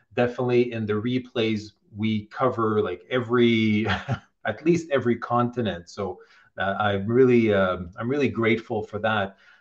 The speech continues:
that you take the time to invest in a little bit in what I say, and when it resonates, that you apply for it, you, you apply it. And then, uh, ideally, if you feel like it, if you feel open and if you feel, uh, connected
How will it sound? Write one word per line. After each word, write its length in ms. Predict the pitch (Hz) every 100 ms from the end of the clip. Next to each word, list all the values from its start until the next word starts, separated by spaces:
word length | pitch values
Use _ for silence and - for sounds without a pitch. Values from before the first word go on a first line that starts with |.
| _
that 280 | 101 101 110 -
you 580 | 107 120 131 135 131 131
take 300 | - 131 120
the 60 | 123
time 340 | - - 123 120
to 160 | 120
invest 600 | 107 98 110 127 - - _
in 480 | 123 131 131 131 123 _ _ -
a 40 |
little 220 | 170 190
bit 140 | 180 175
in 200 | 160 127
what 140 | 131
I 120 | 127
say, 480 | 120 - 143 139 143
and 240 | 120 110 104
when 160 | 117
it 160 | 110 113
resonates, 540 | 117 113 110 107 107
that 200 | 104 98
you 120 | 101
apply 440 | 98 - 113 117 123
for 300 | - 123 120
it, 200 | 120 - _ _ -
you, 200 | 107 107
you 140 | 110
apply 380 | 104 104 131 139
it. 340 | 135 135 135 - _ _ _
And 460 | 113 120 120 120 101
then, 360 | 110 110 107 104
uh, 360 | 101 98 95
ideally, 640 | 113 110 101 131 135 127 107
if 180 | 107 -
you 160 | 117 107
feel 360 | - 139 135
like 260 | 110 98 98
it, 40 |
if 140 | 98 117
you 100 | 110
feel 280 | 113 110 113
open 500 | 123 120 123 120 113
and 180 | 104
if 80 | -
you 100 | 101
feel, 380 | - 107 98 98 _ _ -
uh, 160 | 95 -
connected 760 | - 120 117 117 - 120 113